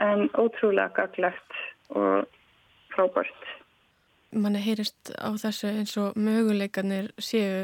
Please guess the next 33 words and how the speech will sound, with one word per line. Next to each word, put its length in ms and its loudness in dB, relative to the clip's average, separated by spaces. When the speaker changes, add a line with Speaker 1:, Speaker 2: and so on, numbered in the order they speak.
Speaker 2:
í 140 -4
rauninni 480 2
endalausir, 720 -4
en 100 -2
maður 220 -4
kannski 240 -6
fer 180 -2
fyrst 320 -4
í 80 0
að 120 -4
hugsa 260 -4
um 80 -4
að 140 -16
prjóna 260 0
peysu 400 0
eða 360 2
eitthvað 240 -2
þannig 220 4
þegar 140 0
maður 160 0
hugsar 240 -2
um 80 -4
textílinn. 500 -4
Speaker 1:
Já, 160 6
í 240 6
raun 240 6
og 80 2
veru, 240 2
sko, 240 -2
einmitt, 520 2
og 280 2
möguleikarnir 600 2
eru 460 2